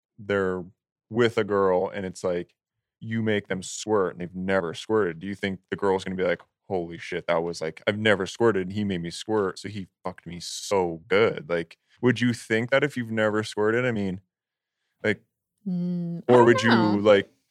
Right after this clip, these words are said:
Speaker 1: 'cause, I mean, I feel like girls would think that. I mean, if you were with a guy and you're like, "I've never squirted, no one's ever been able to make me do that," and then you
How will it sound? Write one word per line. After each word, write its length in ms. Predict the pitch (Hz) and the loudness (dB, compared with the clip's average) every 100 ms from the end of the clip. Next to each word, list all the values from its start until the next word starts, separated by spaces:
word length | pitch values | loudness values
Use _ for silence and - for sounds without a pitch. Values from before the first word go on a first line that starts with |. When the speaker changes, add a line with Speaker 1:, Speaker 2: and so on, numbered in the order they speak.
| _ _ - | _ _ -6
Speaker 1:
'cause, 120 | 147 | -2
I 20 | |
mean, 140 | 147 135 | 0 0
I 80 | |
feel 220 | 131 147 147 | -2 -2 0
like 220 | 143 - | -2 -2
girls 260 | 117 113 104 | -2 -2 -4
would 120 | - | -6
think 200 | 113 113 | -6 -2
that. 320 | 90 90 87 | 0 0 -2
I 40 | 95 | -6
mean, 180 | 90 85 | -6 -8
if 180 | - | -10
you 140 | 95 98 | -8 -2
were 140 | 95 | -2
with 200 | 92 87 | -2 -4
a 60 | 87 | -4
guy 220 | 87 87 | -2 -2
and 80 | 85 | -4
you're 100 | 82 | -6
like, 180 | 82 82 | -6 -6
"I've 160 | 87 | -8
never 300 | 101 104 104 | -2 0 0
squirted, 420 | 101 - 104 98 98 | -4 -2 0 0 0
no 120 | 101 | -2
one's 160 | 101 95 | 0 -2
ever 140 | 92 | -4
been 140 | 90 90 | -6 -6
able 220 | 85 82 | -8 -10
to 60 | |
make 220 | 85 85 82 | -10 -12 -12
me 80 | |
do 180 | 80 107 | -10 -2
that," 240 | 120 92 90 | 2 2 0
and 80 | 98 | -6
then 100 | 92 | -6
you 260 | 90 82 | -8 -12